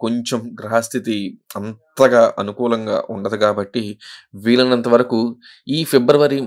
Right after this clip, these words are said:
మార్చి మాసాల్లో గనక మీరు గనక కొంచెం గట్టిగా కష్టపడినట్టయితే మీకు ఈ మంచి మంచి ఫలితాలు, ధనాదాయం అనేది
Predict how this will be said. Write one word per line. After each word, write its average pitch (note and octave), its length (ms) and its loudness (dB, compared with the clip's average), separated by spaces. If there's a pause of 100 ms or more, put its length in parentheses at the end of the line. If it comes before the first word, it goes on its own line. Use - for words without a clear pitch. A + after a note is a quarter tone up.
(100)
మార్చి A#2 320 0
మాసాల్లో A2 460 2
గనక G#2+ 140 -4 (100)
మీరు G#2 180 -4
గనక A2 200 -2 (340)
కొంచెం G#2+ 280 -4 (360)
గట్టిగా A#2 380 4
కష్టపడినట్టయితే G#2+ 760 0 (760)
మీకు C#3 260 2 (400)
ఈ - 20 0 (460)
మంచి A#2 240 -2
మంచి A#2 260 2
ఫలితాలు, G#2 440 6 (160)
ధనాదాయం G#2+ 560 2 (120)
అనేది G#2+ 320 -4